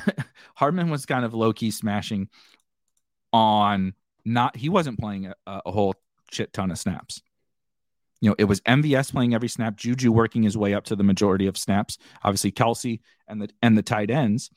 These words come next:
And it's kind of this weird rotation outside of, outside of M V S and Juju at wide receiver. Now you just bring Toney back and he's gonna get his,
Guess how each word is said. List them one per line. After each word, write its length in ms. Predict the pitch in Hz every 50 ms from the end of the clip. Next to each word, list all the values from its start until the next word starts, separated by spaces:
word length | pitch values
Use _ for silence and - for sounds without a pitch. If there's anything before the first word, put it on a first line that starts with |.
| _ _ _ _ _ -
And 100 | - 123
it's 120 | 120 104 -
kind 200 | - 147 160 180
of 80 | 156
this 140 | 135 117 -
weird 380 | 110 101 110 120 123 131 117 113
rotation 520 | 113 110 107 - - 110 107 - 110 98
outside 400 | 95 92 92 - 98 92 92 92
of, 200 | 90 90 - - _ _ - - - _ _ _ -
outside 480 | 104 107 104 - - - 101 98 98 95
of 180 | 95 85 - - - -
M 120 | 110 110 104
V 120 | 101 98
S 120 | 95 - -
and 140 | 98 92 87
Juju 480 | 90 101 98 92 82 85 65 52 - - _ _ _ _ _ _ _ -
at 120 | 107 98
wide 180 | - 92 92 90
receiver. 440 | 87 - - 139 139 98 82 - _ _ _ _ _ _ _ _ _ _ _ _ _ _ _ _ _ _ _ _ _ _ _ _ _ _ _ _ _ _ _ _ _ _ _ _ _ -
Now 200 | 113 113 131 156
you 100 | 160 151
just 180 | 131 127 113 - _ -
bring 180 | - 131 127 107
Toney 300 | - 127 127 151 156 107
back 460 | 82 92 92 92 101 123 - _ - _ _ -
and 100 | 107 101
he's 220 | 120 120 120 117
gonna 220 | - 123 120 110
get 280 | 95 92 123 127 123 - _ _ _ _ _ _ _ _ _ _ _ _ _ _ _ _ _ _ _ _ _ _ _ _ _ _ _ _ _ _ _ _ _ _ _ _ _ _ _ -
his, 480 | 131 165 185 110 - - - - -